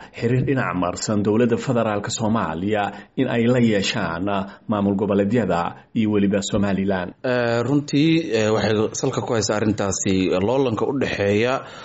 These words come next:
Speaker 2: labada dhinac ee waxa weeye Bariga Dhexe iyo Afrikaba runtii aad iskaga soo horjeeda. Eh, oo qaab ideolojiyad ah moodid inuu s-, loolankoodu ku salaysan yahay, eh, dhinaca Qatar iyo waxa weeye Turkiga iyo dhinaca kale oo Imaaraadka,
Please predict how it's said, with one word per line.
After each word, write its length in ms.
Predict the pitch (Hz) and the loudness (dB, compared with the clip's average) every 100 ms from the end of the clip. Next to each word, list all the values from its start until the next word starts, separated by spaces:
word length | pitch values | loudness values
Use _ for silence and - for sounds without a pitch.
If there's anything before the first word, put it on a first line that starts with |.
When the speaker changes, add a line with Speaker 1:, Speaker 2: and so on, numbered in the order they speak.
| - - | -18 -4
Speaker 2:
labada 380 | 110 120 123 110 | -2 2 0 2
dhinac 300 | 110 117 - - | 0 0 -6 -12
ee 160 | - 113 | -2 0
waxa 220 | 107 - | 2 2
weeye 180 | 101 98 | 2 2
Bariga 280 | 104 123 110 | 2 0 0
Dhexe 280 | 113 95 113 | -2 0 2
iyo 140 | 101 | 2
Afrikaba 480 | 117 - 101 104 95 92 | 0 -2 -4 -2 0 0
runtii 300 | 113 107 120 | 0 0 0
aad 120 | 110 | -2
iskaga 260 | - 110 | -4 -4
soo 140 | 110 107 | -2 0
horjeeda. 440 | 101 98 107 139 160 - - - - - | 2 2 2 0 -4 -10 -18 -18 -18 -4
Eh, 500 | 107 101 101 98 98 - | 0 2 2 0 -2 0
oo 200 | 110 - - | 0 0 -2
qaab 180 | 127 98 | -6 -2
ideolojiyad 640 | 107 104 107 101 98 107 101 | -2 0 0 -2 0 -2 0
ah 240 | 98 101 | -2 2
moodid 360 | 98 101 98 101 | 2 2 2 0
inuu 240 | 127 107 | 2 2
s-, 240 | 92 - - 107 | 2 -2 0 2
loolankoodu 580 | 98 113 123 107 110 101 98 | 4 2 2 0 2 2 2
ku 100 | 120 | 0
salaysan 460 | - 110 101 123 113 | 0 0 0 2 2
yahay, 220 | 113 123 | 2 0
eh, 320 | - 101 98 95 | -2 0 0 0
dhinaca 340 | 127 123 - - - | 0 -2 -4 -8 -8
Qatar 260 | 120 110 | -4 0
iyo 220 | 95 95 95 | 2 2 2
waxa 220 | 95 107 | 0 0
weeye 180 | 98 95 | 0 0
Turkiga 480 | 95 - 107 110 120 - - - - | 0 -4 0 0 0 -2 -12 -20 -6
iyo 140 | 110 | -2
dhinaca 220 | 120 120 107 | 0 0 0
kale 140 | 104 | 0
oo 100 | 98 | 4
Imaaraadka, 580 | 95 95 104 107 104 107 | 4 4 2 -2 -4 -2